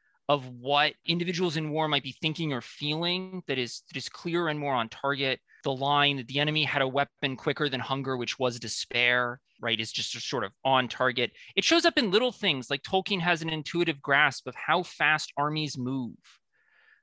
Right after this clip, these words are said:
Um, that you can sit down. I don't think Tolkien ever sat down and calculated out the marching tables for his armies, but in these posts I do it.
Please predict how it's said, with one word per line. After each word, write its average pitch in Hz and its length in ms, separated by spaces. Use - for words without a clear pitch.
Um, 113 220
that 147 180
you 208 80
can 196 140
sit 285 200
down. 226 280
I 175 140
don't 208 220
think 180 180
Tolkien 165 440
ever 131 220
sat 131 340
down 113 500
and 131 220
calculated 185 600
out 185 240
the 170 60
marching 160 480
tables 143 440
for 147 200
his 135 120
armies, 120 460
but 120 180
in 156 140
these 185 160
posts 208 300
I 175 120
do 151 220
it. 117 160